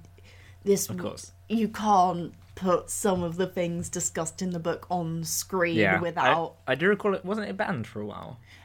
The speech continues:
Speaker 1: It probably was, yeah.
Speaker 2: Yeah,
Speaker 1: It wouldn't
Speaker 2: I think that's why I know
Speaker 1: surprise
Speaker 2: about it.
Speaker 1: me. But the two most infamous scenes was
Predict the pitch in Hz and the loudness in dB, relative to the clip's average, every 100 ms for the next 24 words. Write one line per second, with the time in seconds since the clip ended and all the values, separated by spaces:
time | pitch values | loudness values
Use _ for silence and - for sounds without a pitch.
0 | - 247 254 - 330 247 233 214 214 202 | -2 0 0 0 0 0 -2 -2 0 2
1 | 185 160 160 165 165 170 160 151 160 190 | 0 0 0 -4 -4 -4 -2 -2 0 0
2 | 202 208 202 175 196 185 160 170 143 135 | 2 4 4 2 2 4 2 4 4 4
3 | 135 101 104 107 156 160 160 - - - | 2 2 0 -4 -6 -8 -10 -16 -20 -20
4 | - - - 202 190 - - 208 196 190 | -20 -20 -2 2 2 0 0 2 2 -2
5 | - - - - 254 247 226 214 - 202 | -18 -12 -8 -4 0 2 0 0 -4 -4
6 | 202 208 190 180 - 190 175 156 160 - | -4 -4 -4 -6 -4 -2 -2 -4 -8 -10
7 | 175 170 | -6 -6